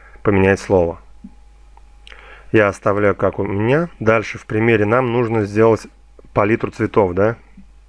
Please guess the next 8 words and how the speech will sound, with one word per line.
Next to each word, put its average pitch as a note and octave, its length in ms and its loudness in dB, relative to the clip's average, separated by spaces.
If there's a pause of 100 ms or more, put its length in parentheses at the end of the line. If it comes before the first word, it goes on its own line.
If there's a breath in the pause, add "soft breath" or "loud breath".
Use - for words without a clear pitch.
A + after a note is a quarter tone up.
(300 loud breath)
Это A#2+ 380 2
обычный G#2 580 -2
эллипс. E3+ 480 -2 (100)
Кстати, G#2+ 560 -4 (460)
их B2 180 0
можно A#2+ 380 2
здесь G2 300 2
сделать, G2+ 380 2